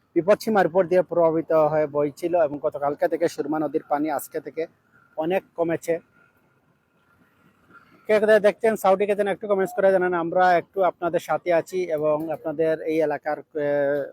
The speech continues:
অবস্থা কি সেটা কিন্তু আপনাদের জানানোর চেষ্টা করব। অসংখ্য মায়ের ভাইরা এই মুহূর্তে আমার লাইভে সংযুক্ত আছেন, অনেকে এসেছেন এই এলাকাতে পানি, পানি দেখার জন্য। ঠিক আমরা নদীর ঠিক পাড়ে অবস্থান করছি,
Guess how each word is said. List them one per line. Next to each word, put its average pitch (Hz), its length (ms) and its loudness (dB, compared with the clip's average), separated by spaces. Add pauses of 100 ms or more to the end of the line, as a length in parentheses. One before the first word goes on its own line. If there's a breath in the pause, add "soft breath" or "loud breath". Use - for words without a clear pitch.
অবস্থা 165 520 0
কি 165 200 -4
সেটা 156 300 -4
কিন্তু 151 200 -4
আপনাদের 147 400 -4
জানানোর 143 460 -6
চেষ্টা 160 260 -8
করব। 151 300 -4 (1300)
অসংখ্য 175 300 -6
মায়ের 165 240 0
ভাইরা 175 260 2
এই 170 60 0
মুহূর্তে 165 220 -2
আমার 160 160 -2
লাইভে 160 260 0
সংযুক্ত 170 440 -2
আছেন, 190 400 4 (220)
অনেকে 180 320 0
এসেছেন 208 460 2
এই 170 160 -2
এলাকাতে 170 520 0 (180)
পানি, 170 300 -2 (320)
পানি 165 180 -4
দেখার 156 300 -4
জন্য। 160 320 -8 (800)
ঠিক 214 140 -2
আমরা 202 200 2
নদীর 185 280 2 (100)
ঠিক 247 160 -4 (320)
পাড়ে 180 280 6
অবস্থান 170 380 -2
করছি, 151 300 -4